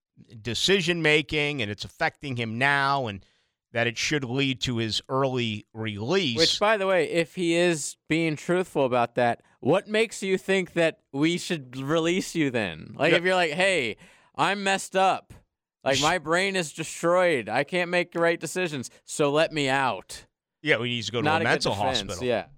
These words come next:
Speaker 1: or something like that. You can't throw him back into society, so, uh, I'm not sure. But I'm gonna be very interested next week. See, w-, w-,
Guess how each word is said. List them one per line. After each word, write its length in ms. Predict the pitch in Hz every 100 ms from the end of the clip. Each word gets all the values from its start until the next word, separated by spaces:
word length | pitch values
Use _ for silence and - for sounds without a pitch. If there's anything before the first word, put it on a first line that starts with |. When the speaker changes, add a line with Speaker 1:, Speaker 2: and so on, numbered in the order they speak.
| - 117
Speaker 1:
or 80 |
something 400 | 110 117 95 104
like 240 | 92 87 -
that. 260 | 85 78
You 120 | 110 110
can't 260 | 147 123
throw 200 | 123 123
him 80 | 104
back 260 | 107 98 107
into 760 | 98 95 _ _ _ - 117
society, 840 | - 104 - 104 147 170 90 95
so, 340 | 104 107 87 - _ _ _ _ _ _ -
uh, 160 | 113 107
I'm 180 | 110 113
not 240 | 101 95 -
sure. 340 | - 196 104
But 220 | 131 - _ _ _ _ _ _ _ _ -
I'm 80 | 214
gonna 160 | 440
be 120 | 440 269
very 300 | 190 233 156
interested 440 | - 131 - 98
next 400 | 98 90 - -
week. 240 | 90 85
See, 180 | - 202 _ -
w-, 180 | 226 - - _
w-, 100 | 196